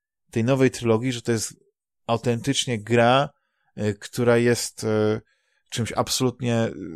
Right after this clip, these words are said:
numero uno dla, dla, dla Microsoftu, dla, dla, dla, dla, dla w ogóle Xboxa i dla mnie to był taki, e, z wszystkich zwiastunów chyba jeden z, ze słabszych, no nie? Bo on,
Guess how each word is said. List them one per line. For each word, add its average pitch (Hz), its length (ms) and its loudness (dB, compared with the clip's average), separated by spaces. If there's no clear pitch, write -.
numero 120 480 2
uno 117 320 0
dla, 104 340 2
dla, 107 280 0
dla 101 140 -2
Microsoftu, 107 720 -2
dla, 104 260 0
dla, 101 340 -4
dla, 110 180 -2
dla, 101 220 -10
dla 110 160 -4
w 101 80 -8
ogóle 107 200 0
Xboxa 104 540 -2
i 127 80 -6
dla 143 140 0
mnie 170 100 -4
to 151 120 -8
był 147 100 -8
taki, 143 280 -2
e, 113 60 -8
z - 80 -6
wszystkich 135 340 -6
zwiastunów 127 400 -2
chyba 127 180 -2
jeden 113 220 -2
z, - 100 -6
ze 110 200 -8
słabszych, - 520 -2
no 107 60 -10
nie? 110 120 -6
Bo 127 140 -2
on, 131 120 -4